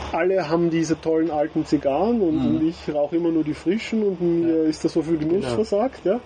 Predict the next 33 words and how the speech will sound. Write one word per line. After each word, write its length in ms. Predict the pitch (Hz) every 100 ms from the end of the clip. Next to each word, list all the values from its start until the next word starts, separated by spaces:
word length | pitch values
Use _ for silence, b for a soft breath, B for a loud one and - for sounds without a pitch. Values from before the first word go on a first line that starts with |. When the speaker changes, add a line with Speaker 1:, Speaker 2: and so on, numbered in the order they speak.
| B
Speaker 2:
Mhm. 200 | 123 B 113 B -
Speaker 1:
Und 180 | 180 190
dann 140 | 190
irgendwann 960 | 185 196 208 180 170 185 196 190 196 208 - - 262 - - -
Speaker 2:
Hast 140 | 139 135
du 40 |
so 160 | 127 151
Speaker 1:
hat 140 | - 170
Speaker 2:
viele 120 | 165
Speaker 1:
man 160 | 262
halt 240 | 233 247 240
dieses 300 | 247 247 -
Zeug 320 | 226 240 254
und 200 | 214 214
dann 120 | 214
Speaker 2:
Genau, 240 | 214 220 214 139
aus 180 | 131 139
einem 220 | 127 127
Jahrgang 520 | 117 113 135 165 202
Speaker 1:
Ja, 180 | 190 175
und 140 | 151
dann 100 | 160
Speaker 2:
und 80 | 175
Speaker 1:
wird 140 | 214 -
schon 140 | 220
fast 280 | 208 214 -
zu, 600 | - 214 208 208 214 208
zu 200 | - 254
alt 240 | 175 135 131 -
dann, 160 | 143 135
oder? 400 | 139 139 139 139
<laughs> 400 | 156 170 208 -
Ja. 120 | 226